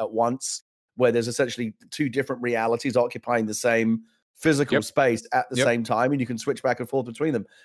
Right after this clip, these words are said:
Speaker 1: My mind instantly started spinning, like, wow, think of, like, all the gameplay and, like, puzzle, uh, you know, and, and storytelling possibilities that emerge out of a concept like that. Really, really interesting. So I'm very excited to check out The Medium.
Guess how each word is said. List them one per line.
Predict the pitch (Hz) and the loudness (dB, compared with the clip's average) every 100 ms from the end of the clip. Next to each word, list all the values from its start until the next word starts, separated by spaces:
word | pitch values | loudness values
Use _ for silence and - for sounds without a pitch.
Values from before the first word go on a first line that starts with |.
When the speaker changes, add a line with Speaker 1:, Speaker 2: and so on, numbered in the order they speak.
| - | -2
Speaker 1:
My | 143 202 | 2 4
mind | 160 120 147 170 139 | 2 2 4 4 4
instantly | 147 147 143 123 | 0 -2 -2 -2
started | - 123 117 | -2 -2 -2
spinning, | - 143 131 110 | -2 -2 -2 -4
like, | 107 | -2
wow, | 143 110 | -2 -2
think | 185 | -2
of, | 180 | 0
like, | 139 | 0
all | 131 123 | 0 0
the | |
gameplay | 107 127 170 147 113 104 | -2 -2 -4 -2 0 0
and, | 107 | -2
like, | - | -2
puzzle, | 131 139 127 101 - 120 | -2 0 0 -2 -6 -2
uh, | |
you | 117 127 | 0 0
know, | 110 | -2
and, | 110 110 | -2 -4
and | 120 101 | -4 -6
storytelling | - 143 180 147 113 101 95 - _ _ _ | -2 2 2 2 0 0 -4 -12 _ _ _
possibilities | - 135 127 156 151 113 | 0 2 2 2 2 0
that | 120 | -2
emerge | 117 147 165 131 | 2 4 4 4
out | 107 | 2
of | |
a | 104 | 0
concept | - 240 - 135 | -2 -2 -2 -2
like | 113 | -2
that. | 113 107 - 135 | -2 -2 -6 -10
Really, | 185 254 165 139 | -4 0 2 2
really | 170 143 143 | 2 2 2
interesting. | 185 139 117 107 | 2 0 0 -4
So | 104 110 | -4 0
I'm | 190 | 2
very | 202 147 | 4 4
excited | 135 131 120 | 2 -2 -2
to | |
check | - 135 | -2 0
out | 151 | 2
The | 131 | 2
Medium. | 117 117 117 | -2 0 0